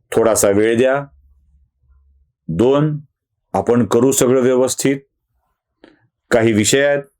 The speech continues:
ते मार्गी लावू. तीन, आठ दहा दिवसामध्ये आपण यावरचा सन्माननीय तोडगा काढू. संपले.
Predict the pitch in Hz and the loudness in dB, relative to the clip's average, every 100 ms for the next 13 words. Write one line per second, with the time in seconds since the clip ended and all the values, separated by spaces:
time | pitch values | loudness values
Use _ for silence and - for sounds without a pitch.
0 | _ _ _ _ - 95 101 107 131 135 | _ _ _ _ -2 0 2 2 2 2
1 | 143 151 151 _ _ _ _ _ _ - | 0 -4 -10 _ _ _ _ _ _ -4
2 | 117 135 156 160 _ _ _ _ _ _ | -2 0 -4 -8 _ _ _ _ _ _
3 | _ _ _ _ - 147 170 180 196 165 | _ _ _ _ -4 0 2 2 2 2
4 | 147 151 139 120 117 110 - _ 113 123 | 2 0 2 2 0 -2 -6 _ -4 0
5 | 131 120 120 120 110 101 123 120 107 104 | 0 2 2 2 0 0 -2 0 -2 0
6 | 101 101 107 113 - 98 85 76 76 52 | 0 0 -2 -2 0 0 0 -2 -4 -12
7 | 113 _ _ _ _ 117 _ _ _ _ | -14 _ _ _ _ -20 _ _ _ _
8 | _ _ _ - 107 117 | _ _ _ -6 -4 -2